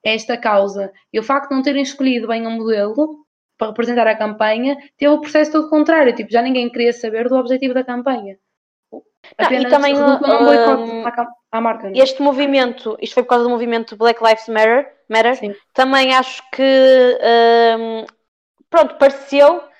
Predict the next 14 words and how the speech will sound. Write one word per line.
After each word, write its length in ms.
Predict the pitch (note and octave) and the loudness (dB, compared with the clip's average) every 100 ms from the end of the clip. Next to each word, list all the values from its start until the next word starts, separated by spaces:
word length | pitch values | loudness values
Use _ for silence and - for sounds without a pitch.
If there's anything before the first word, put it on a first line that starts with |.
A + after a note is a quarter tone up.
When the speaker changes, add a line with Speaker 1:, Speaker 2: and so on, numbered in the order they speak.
| _ _ _ | _ _ _
Speaker 2:
que 60 | - | 2
eles 140 | C#4 | 2
tiveram, 360 | C#4+ C#4 C#4+ C4+ | 0 0 0 0
quiseram 400 | - C4 C#4 C#4+ | -8 0 2 2
se 100 | C#4 | 0
aproveitar 680 | C4+ C4+ B3+ C4 C4 A#3+ A#3+ | -4 -2 0 2 2 0 0
também 540 | A#3+ B3 A#3 G#3+ G3+ - | -6 -4 -6 -6 -12 -12
do 180 | A3 B3 | -6 -4
boom 300 | A#3+ B3 A3+ | -2 -2 -4
que 100 | A3+ | -14
isto 100 | - | -6
estava 320 | - B3 B3 | 2 4 4
a 60 | |
ter. 320 | A#3+ C4 C4+ | 2 2 2